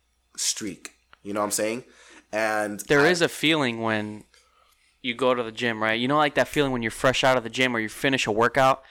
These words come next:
Speaker 2: There is a high to it, you know? And I, I always remind myself every time I work out, 'cause I get those days where, "Man, I don't feel like working out today. I don't feel like," and I just, anytime I finish, like, a really good workout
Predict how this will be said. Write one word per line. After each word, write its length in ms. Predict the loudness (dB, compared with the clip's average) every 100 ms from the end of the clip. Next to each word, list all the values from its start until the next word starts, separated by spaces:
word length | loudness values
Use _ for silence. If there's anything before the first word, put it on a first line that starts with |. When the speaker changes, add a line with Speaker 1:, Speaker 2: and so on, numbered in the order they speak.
| -20 _
Speaker 2:
There 180 | 2 4
is 140 | 4
a 40 | 2
high 360 | 0 2 2
to 280 | 0 -4 -6
it, 180 | -6 -10 -6
you 140 | -2
know? 220 | 0 0 -4 -20 -20 _ _ 0
And 100 | 2
I, 120 | 4
I 260 | 4 4 6
always 300 | 6 6 4
remind 260 | 2 4
myself 260 | 2 2 2
every 140 | 2
time 160 | 2 2
I 80 | 4
work 240 | 4 6
out, 180 | 4 4
'cause 280 | 0 -2 -10 _ _ _
I 120 | 2 4
get 180 | 4
those 200 | 4 0
days 260 | 4 2 4
where, 240 | 2 2 -2 _ -20 _ -10
"Man, 320 | -4 -2 -4 -8 -8
I 60 | -2
don't 120 | -2
feel 120 | -2
like 80 | -4
working 240 | -2 -4 -4
out 140 | -6
today. 320 | -6 -8 -6 0
I 80 |
don't 120 | 0 0
feel 140 | -2
like," 200 | -2 -4 -10 -20 -20 -20 _ -4
and 200 | -2 0
I 100 | -2
just, 260 | 0 -2 0
anytime 480 | 2 2 0 0 0
I 60 | 0
finish, 320 | 2 0 0
like, 120 | -4
a 60 | -4
really 280 | -2 0 2
good 120 | 2
workout 500 | 2 2 4 2 2